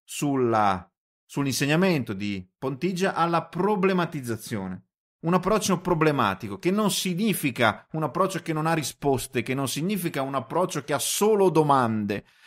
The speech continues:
ma significa un approccio appunto che dialoga, che conversa, che ti stimola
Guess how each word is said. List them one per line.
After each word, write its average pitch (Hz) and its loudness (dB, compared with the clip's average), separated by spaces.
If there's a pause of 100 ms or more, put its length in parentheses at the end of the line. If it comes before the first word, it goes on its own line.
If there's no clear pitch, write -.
(120)
ma 185 -2
significa 180 -4
un 190 -2
approccio 214 2
appunto 190 0
che 214 0 (180)
dialoga, 127 0 (220)
che - -4
conversa, 160 0 (220)
che 202 2
ti 175 -4
stimola 123 2